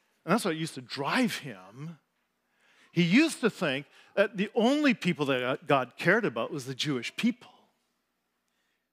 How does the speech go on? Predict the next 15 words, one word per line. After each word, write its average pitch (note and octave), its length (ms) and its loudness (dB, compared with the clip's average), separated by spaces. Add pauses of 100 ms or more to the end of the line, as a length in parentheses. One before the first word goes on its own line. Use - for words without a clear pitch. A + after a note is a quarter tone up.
(120)
God A#2+ 220 -4
made B2 140 -6
a D#3 40 -4
covenant F3+ 400 0
with C#3 120 -4
Abraham F3 520 0
and C3 100 -4
with C#3+ 120 -4
his, D3 240 -2 (280)
with C3+ 120 -4
his D#3+ 160 -2
offspring, A3+ 580 -2
with B2+ 140 -10
his F#3 160 -8
children. F3 440 -6